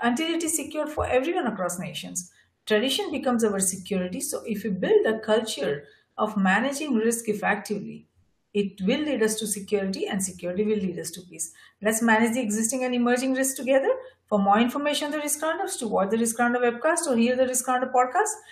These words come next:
please go to risk group L L C dot com and do not forget to subscribe and share. Until next time, I'm Jayashree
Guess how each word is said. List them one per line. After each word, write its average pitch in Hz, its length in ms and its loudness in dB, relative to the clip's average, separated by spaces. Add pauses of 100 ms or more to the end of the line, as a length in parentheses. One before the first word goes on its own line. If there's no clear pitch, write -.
(220)
please 196 160 -4
go 214 140 6
to 220 100 2
risk 226 180 2
group 254 160 0
L 247 100 10
L 247 80 6
C 247 120 -2
dot 254 200 4
com 339 280 0
and 185 260 0
do 175 180 -4
not 170 280 -6
forget 190 280 -6
to 277 60 -10
subscribe 190 380 -6
and 175 120 -10
share. - 260 -8 (340)
Until 196 260 0
next 185 160 -2
time, 180 160 -6
I'm 180 120 -4
Jayashree 175 480 -8